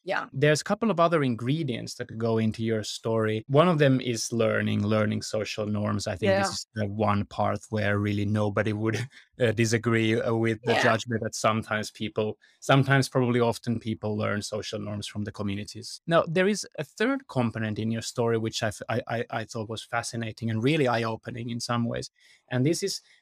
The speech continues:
Speaker 2: uh, the idea that sometimes morality is about these caring instincts. Yes, sometimes it's about learning norms. Yes, but sometimes it's about problem solving.
Speaker 1: Mm,
Speaker 2: And,
Speaker 1: mm.
Speaker 2: and in particular, problem solving in a way we, that we can understand as a constraint satisfaction,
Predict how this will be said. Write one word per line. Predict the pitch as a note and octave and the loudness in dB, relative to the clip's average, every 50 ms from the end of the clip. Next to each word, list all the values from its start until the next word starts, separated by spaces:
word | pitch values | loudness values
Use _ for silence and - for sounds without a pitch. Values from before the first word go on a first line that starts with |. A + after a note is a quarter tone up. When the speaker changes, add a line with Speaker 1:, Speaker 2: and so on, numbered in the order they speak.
| _ - | _ 0
Speaker 2:
uh, | C#3 C3+ C3 | 2 2 2
the | A#2+ C3+ | 4 4
idea | C#3 C3+ C3 D3 D3+ D3 | 4 4 4 4 4 4
that | C#3+ C3+ B2+ - | 4 2 0 -2
sometimes | - D#3+ F3+ F3 - - - D#3 D3+ D#3 D#3 D3 - | -2 -2 -2 -2 -4 -4 -4 -2 -2 -2 -4 -4 -4
morality | C#3+ C3+ C3 C3+ C3+ C#3 D3 C#3+ C#3+ - D3 | -2 0 0 2 2 0 0 -2 -2 -4 -2
is | C#3 C3+ C3 - | -2 -2 -4 -6
about | A#2 A#2 A#2 A2+ A2+ - _ | -6 -4 -2 -2 -2 -4 _
these | - A2+ A2+ A#2 - - _ _ _ _ _ _ _ _ _ _ _ _ _ - | -6 -6 -6 -8 -10 -14 _ _ _ _ _ _ _ _ _ _ _ _ _ -10
caring | - - A2 G#2+ G#2+ G#2+ G#2+ G#2+ G#2+ | -4 -2 0 0 0 0 -2 -2 -2
instincts. | G#2+ A#2 B2+ - - - D#3+ D#3+ D#3 C#3+ - | -2 -2 -4 -4 -4 -4 -4 -4 -4 -4 0
Yes, | C3 A#2+ B2+ C#3 C3+ | 2 4 4 2 2
sometimes | - - A#2 A#2 A2 A#2 A#2 A2+ | -2 -4 -4 -2 -2 -2 -2 -4
it's | A2 - - | -4 -6 -8
about | - A2+ A#2 A2+ A2+ A#2+ C#3 - - - | -8 -6 -6 -6 -6 -8 -10 -14 -16 -12
learning | C3 A2+ A#2 A#2 A#2+ C3 D3+ D#3 C#3+ A#2 | -8 -6 -4 0 0 2 2 2 2 0
norms. | A2+ A#2 A#2+ C#3+ D#3 D3 - | 0 0 -2 -2 -2 -4 -4
Yes, | E3 D#3+ C#3 D3 - - - - - - | -2 -2 -2 -2 -6 -10 -18 -12 -4 -2
but | E3+ - | -2 0
sometimes | - A#3 A#3+ B3 B3 B3+ B3 A3+ | 0 0 0 2 0 0 -2 -4
it's | G#3+ - - | -6 -8 -6
about | F#3 F#3 F3+ F3+ - - | -2 -2 -2 -2 -2 0
problem | - F3 E3+ D3 C3 A#2+ A2 G2+ | 2 4 4 4 4 2 0 -2
solving. | - - - A1+ A1+ - - - - - _ _ _ _ _ _ _ _ - | -4 -6 -4 -4 -6 -6 -10 -12 -14 -16 _ _ _ _ _ _ _ _ -2
Speaker 1:
Mm, | A#3+ C4 C4+ C4 C4 A#3+ A3 G#3 F#3+ E3+ - B2+ | 0 2 2 2 2 0 -2 -4 -6 -8 -4 0
Speaker 2:
And, | B2+ - A3 | 0 2 2
Speaker 1:
mm. | G#3+ | 2
Speaker 2:
and | C3+ C3 | 2 2
in | C#3 C#3 C3+ | 2 0 -2
particular, | - C#3+ - - D#3+ C3+ - D3 C3+ | -4 -4 -4 -4 -2 0 0 0 0
problem | - - D3 D3 C#3+ C3+ C#3 C3 B2+ | 2 2 2 2 4 2 2 0 0
solving | - - C3+ B2+ B2+ B2+ B2 B2 A#2 A#2 A#2+ | 0 2 2 4 4 2 0 -2 -2 -2 -2
in | A#2+ A#2 A#2+ A#2+ | -2 0 0 2
a | A#2 | 2
way | A#2+ B2 A#2+ A#2+ | 2 2 2 2
we, | A#2 A#2+ - _ _ | 0 -4 -6 _ _
that | - B2 A#2+ A#2+ B2+ B2 A#2+ - - | -14 -14 -6 -2 -2 -2 -2 -2 -4
we | B2+ A2+ | -6 -6
can | - B2 A#2 | -4 -4 -4
understand | A#2 A#2 A#2 A2+ A2+ - - - B2+ A#2+ A2+ A2+ | -4 -4 -4 -4 -6 -6 -4 -2 -2 -2 0 -2
as | G2+ | -2
a | A#2 G#2+ | -4 -6
constraint | - - B2+ B2 B2+ B2 A#2+ - - - - B2 A2 A2 A2 - | -2 0 2 2 2 2 0 -4 -6 -4 -2 -2 0 -2 -2 -2
satisfaction, | - - A2 G#2+ G#2 - - - A#2+ A2 G#2 - - - - G#2+ G2 | -2 -2 -2 -2 -4 -6 -6 -4 -4 -2 -2 -4 -6 -8 -8 -8 -10